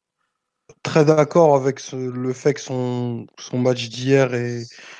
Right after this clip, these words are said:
est très décevant, et aussi extrêmement d'accord avec le fait qu'on,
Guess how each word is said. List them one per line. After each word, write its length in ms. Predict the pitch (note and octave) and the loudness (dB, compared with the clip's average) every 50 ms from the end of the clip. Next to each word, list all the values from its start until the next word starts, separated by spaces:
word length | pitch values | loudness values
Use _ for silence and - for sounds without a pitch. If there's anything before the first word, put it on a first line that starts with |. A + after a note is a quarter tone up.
| - _ _ | -20 _ _
est 160 | - B2 A#2+ | -6 -6 -6
très 200 | - - - C3 | -2 2 2 2
décevant, 600 | A#2+ C3 B2 A#2+ - - B2+ B2 B2+ C#3 D#3 F3 - - _ _ _ _ _ _ _ - | 4 2 2 0 0 0 0 2 4 2 2 0 -4 -12 _ _ _ _ _ _ _ -4
et 100 | C3+ B2+ | 0 2
aussi 360 | C3 B2+ B2+ - - - D3+ | 2 2 2 0 2 4 4
extrêmement 560 | C#3+ - - - - D3 C3 C3+ C3 C3+ C3 | 4 4 2 0 2 2 4 4 4 4 4
d'accord 480 | B2 B2+ B2+ B2 - D#3 D3+ C#3+ C3+ B2+ | 4 2 0 2 4 4 4 6 4 4
avec 260 | A#2+ B2 B2 A#2 - | 2 0 -2 -4 -2
le 120 | B2+ A#2+ | -2 -4
fait 220 | A#2 - - C#3+ C3+ | -2 0 2 0 0
qu'on, 440 | - - B2 A#2+ A#2+ A#2+ A#2+ A2+ | 0 -4 -8 -8 -8 -8 -10 -14